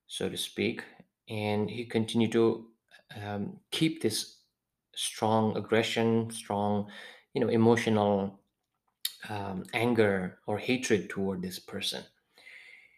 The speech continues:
And what took me by surprise was that, uh, Sam also told me about few months ago, he heard about this broker's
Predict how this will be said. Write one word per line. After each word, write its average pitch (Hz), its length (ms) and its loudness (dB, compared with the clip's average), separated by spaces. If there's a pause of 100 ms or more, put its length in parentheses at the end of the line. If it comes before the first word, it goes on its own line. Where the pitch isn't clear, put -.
(500)
And 107 800 2
what 117 340 -2 (380)
took 151 160 0
me 143 80 4
by 107 140 0
surprise 110 540 0
was 101 300 -2
that, 95 400 -4 (540)
uh, 101 100 -10
Sam 110 320 2
also 127 260 2
told 98 360 0
me 92 400 -2 (1040)
about 117 460 6
few 113 200 2
months 104 320 2
ago, 95 480 -4
he 101 580 -2 (200)
heard 143 300 6
about 95 440 -2 (220)
this 101 220 -8
broker's 95 680 -6